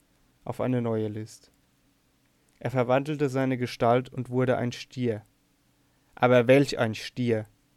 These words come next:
Nicht, wie er auf gemeiner Wiese geht oder unters Joch gebeugt den schwer beladenen Wagen zieht.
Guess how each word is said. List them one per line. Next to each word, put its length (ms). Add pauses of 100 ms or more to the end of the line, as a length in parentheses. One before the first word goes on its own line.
(580)
Nicht, 420
wie 120
er 160
auf 200
gemeiner 480
Wiese 300
geht 360 (340)
oder 260
unters 360
Joch 200
gebeugt 460
den 100
schwer 300
beladenen 580
Wagen 320
zieht. 400